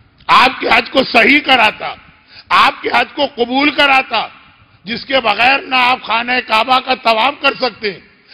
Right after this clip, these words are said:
ना उसके बगैर आप सफा मरवा की सही कर सकते हैं, ना उसके बगैर आप शैतान को कंकर मार सकते हैं,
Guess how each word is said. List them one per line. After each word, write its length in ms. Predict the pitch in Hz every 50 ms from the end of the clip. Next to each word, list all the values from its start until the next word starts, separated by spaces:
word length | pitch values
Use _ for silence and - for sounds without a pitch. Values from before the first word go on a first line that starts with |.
| - - -
ना 160 | 208 247 254
उसके 300 | 269 262 - - - 262
बगैर 400 | 254 262 226 214 240 262 262 254
आप 180 | 247 240 254 214
सफा 360 | - 208 220 190 208 247 262
मरवा 340 | 254 247 240 240 247 254 262
की 160 | 254 254 247
सही 300 | - - 226 233 262 277
कर 240 | 269 285 262 247 185
सकते 300 | 226 226 190 - - 165
हैं, 120 | 135 - _ _ - - - - -
ना 180 | 226 254 269
उसके 360 | 269 269 254 - - 269 269
बगैर 460 | 262 240 226 214 214 247 262 277 277 277
आप 640 | 262 220 214 220 240 262 277 - 294 269 277 262 - - - -
शैतान 500 | - 262 240 247 240 - 226 233 254 262
को 160 | 240 277 269 254
कंकर 440 | 226 247 240 240 226 262 277 294
मार 220 | 285 285 277 285 269
सकते 320 | - 262 226 - - -
हैं, 120 | 143 120